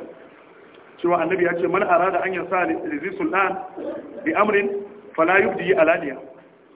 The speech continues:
Walakin ya'khudhu bi yadihi fa yakhlu bi." Duk mutumin da yake so yayi nasiha ga ma'abocin sarauta da wani al'amari, kada ya bayyana da shi a fili.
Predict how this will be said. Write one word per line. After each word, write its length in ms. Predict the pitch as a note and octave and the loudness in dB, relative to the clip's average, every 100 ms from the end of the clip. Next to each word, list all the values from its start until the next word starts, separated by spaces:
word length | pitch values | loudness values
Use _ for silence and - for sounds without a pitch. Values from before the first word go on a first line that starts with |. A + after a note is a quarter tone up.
| _ _ _ _ | _ _ _ _
Walakin 360 | D#3 F#3 F#3 F#3+ | -2 -2 -2 -2
ya'khudhu 360 | E3+ - G3+ - | -2 -2 -2 2
bi 80 | |
yadihi 320 | F3+ F#3+ E3+ F3+ | 4 4 0 0
fa 100 | E3 | 2
yakhlu 300 | D#3+ D#3+ C#3+ | 2 2 -2
bi." 160 | - - - - - - - - - - - - | -4 -12 -18 -20 -20 -20 -20 -20 -20 -20 -20 -4
Duk 80 | B3 | 0
mutumin 260 | A#3 A3 G#3+ | 2 2 6
da 80 | F#3+ | 6
yake 220 | F#3+ F#3 | 6 4
so 100 | F#3+ | 8
yayi 180 | E3+ F#3 | 8 8
nasiha 460 | F#3 - F#3+ E3 - - - - - - - | 4 2 0 0 -2 -8 -14 -20 -20 -20 0
ga 80 | D#3 | 4
ma'abocin 680 | F#3+ F#3+ E3 D#3+ F#3 F#3 F#3 - - | 6 6 6 4 4 2 0 -8 0
sarauta 420 | D#3+ D#3+ F#3 F3+ - - - - - | 2 4 2 -2 -6 -10 -14 -12 -2
da 80 | |
wani 160 | D#3+ F#3+ | 0 2
al'amari, 420 | E3+ D#3 E3+ D3+ B2 - - - - - - | 0 2 2 0 -2 -10 -16 -20 -20 -16 -2
kada 160 | B3 G#3 | 4 4
ya 60 | |
bayyana 320 | F#3+ G#3 G#3 G#3+ | 4 4 4 2
da 80 | - | -2
shi 120 | F#3 | -2
a 80 | E3+ | -2
fili. 340 | D#3+ D#3+ D#3+ | -2 -4 -6